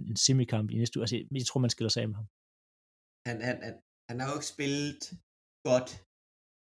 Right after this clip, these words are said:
Speaker 2: ret meget af året.
Speaker 1: Nej, overhovedet ikke.
Speaker 2: Så, så, så det er ikke ligefrem imponerende, og, øhm, og Cleveland Browns skal møde Pittsburgh Steelers i næste uge. Og
Speaker 1: Ja.
Speaker 2: de har trods alt også nogle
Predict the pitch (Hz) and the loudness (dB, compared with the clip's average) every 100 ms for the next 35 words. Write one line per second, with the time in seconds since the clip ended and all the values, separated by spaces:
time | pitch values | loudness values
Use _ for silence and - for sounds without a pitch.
0 | _ - - - 131 127 98 110 90 113 | _ -12 -10 -4 -4 -4 -4 -2 0 0
1 | 107 - - _ _ _ _ _ _ _ | 0 -2 -8 _ _ _ _ _ _ _
2 | _ _ _ 101 113 - _ _ - 104 | _ _ _ -4 -4 -4 _ _ -6 -2
3 | 110 123 107 - _ _ _ _ _ _ | 0 0 0 -4 _ _ _ _ _ _
4 | _ _ _ _ - - 123 104 110 - | _ _ _ _ -14 -4 -2 -2 -4 -6
5 | - _ _ - 113 131 143 135 131 120 | -8 _ _ -4 0 0 0 0 -2 -4
6 | - 107 110 117 123 117 - 82 110 104 | -6 -10 -4 -2 -2 -2 -6 -4 -2 0
7 | 98 98 98 95 92 90 - _ _ _ | 0 -2 -4 -6 -8 -14 -18 _ _ _
8 | _ - 117 139 139 127 123 110 123 - | _ -12 -4 -2 0 -2 -2 -2 -4 -6
9 | 120 123 123 135 - 120 117 - 170 170 | -4 -2 -2 -4 -6 -6 -6 0 2 2
10 | 123 95 98 98 95 95 - _ _ _ | 0 -4 -8 -8 -8 -8 -10 _ _ _
11 | _ _ _ _ - - 123 131 110 107 | _ _ _ _ -6 -2 2 2 2 -2
12 | 120 113 120 123 127 131 104 90 | -6 -2 0 2 2 -2 -6 -8